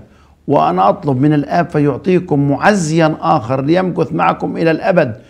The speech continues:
روح الحق الذي لا يستطيع العالم أن يقبله لأنه لا يراه ولا يعرفه." وبالتالي في العهد الجديد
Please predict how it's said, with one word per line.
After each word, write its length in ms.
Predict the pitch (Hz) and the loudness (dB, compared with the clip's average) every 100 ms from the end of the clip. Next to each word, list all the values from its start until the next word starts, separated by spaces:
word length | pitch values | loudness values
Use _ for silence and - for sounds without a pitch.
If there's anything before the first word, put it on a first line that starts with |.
| _ _ _ - | _ _ _ 2
روح 200 | 180 151 | 4 4
الحق 480 | 156 131 196 208 175 | 0 2 2 2 0
الذي 320 | 170 175 170 | 2 4 4
لا 200 | 196 262 | 4 2
يستطيع 400 | 208 190 220 185 | 2 0 2 4
العالم 400 | 160 151 160 156 | 4 4 4 2
أن 160 | 139 | 2
يقبله 560 | 139 139 143 135 120 120 120 - - | 2 2 2 2 2 -2 -6 -18 -10
لأنه 460 | - 151 147 120 117 | -4 2 2 4 2
لا 100 | 120 | 2
يراه 340 | 120 117 127 | 2 0 -2
ولا 220 | 120 131 | -2 -2
يعرفه." 500 | 135 117 110 110 - 110 - _ _ _ - _ _ | 0 -2 -6 -8 -10 -20 -20 _ _ _ -20 _ _
وبالتالي 1300 | - 143 143 143 139 - - 131 - 196 202 156 131 117 - - _ _ | 4 6 8 6 2 -6 -8 -8 0 4 6 6 4 2 -10 -20 _ _
في 100 | - | -4
العهد 300 | 135 - 196 | -2 2 2
الجديد 600 | 180 139 151 160 160 110 | 2 4 2 4 2 2